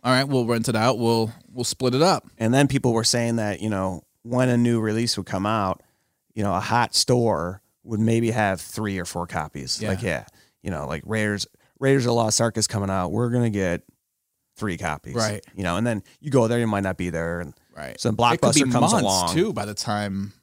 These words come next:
Speaker 2: Yeah, Blockbuster comes along, has all the spots.
Speaker 1: Do you remember
Speaker 2: or has
Speaker 1: that
Speaker 2: all the movies.
Speaker 1: big fucking, like, they just have a commercial be like, "Do you wanna see The Patriot? We're gonna have three hundred of 'em on Wednesday."
Speaker 2: Wow.
Speaker 1: Like, like th-, that big wall, remember? Like,
Speaker 2: Yeah.
Speaker 1: that was so big.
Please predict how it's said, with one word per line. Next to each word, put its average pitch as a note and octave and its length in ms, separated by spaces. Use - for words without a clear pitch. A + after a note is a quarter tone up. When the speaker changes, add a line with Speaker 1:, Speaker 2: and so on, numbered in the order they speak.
Speaker 2:
Yeah, F2+ 280
Blockbuster A2+ 340
comes G#2+ 160
along, F#2+ 220
has G#2+ 220
all E2+ 180
the G#2+ 80
spots. - 640
Speaker 1:
Do G3+ 80
you - 40
remember G3+ 220
Speaker 2:
or A3 40
has F#3+ 160
Speaker 1:
that C#3+ 40
Speaker 2:
all C3 100
the C3 60
movies. A2+ 540
Speaker 1:
big E3 80
fucking, F3+ 340
like, D#3+ 180
they F3+ 140
just F3 260
have D3+ 160
a D3+ 60
commercial D3+ 560
be A#2+ 180
like, A2+ 300
"Do A2+ 80
you C3 120
wanna C#3 240
see C#3+ 480
The C#3 120
Patriot? E3+ 640
We're D#3+ 100
gonna D#3+ 120
have G#2 160
three D#3+ 420
hundred D3+ 360
of A#2 80
'em B2 120
on C3+ 180
Wednesday." A2 600
Speaker 2:
Wow. - 140
Speaker 1:
Like, A#2+ 280
like C3 200
th-, C#3+ 100
that C3+ 220
big D3 160
wall, B2+ 460
remember? C#3+ 420
Like, C#3 160
Speaker 2:
Yeah. A#3 280
Speaker 1:
that D3 140
was D#3 180
so F#3+ 320
big. G#2+ 300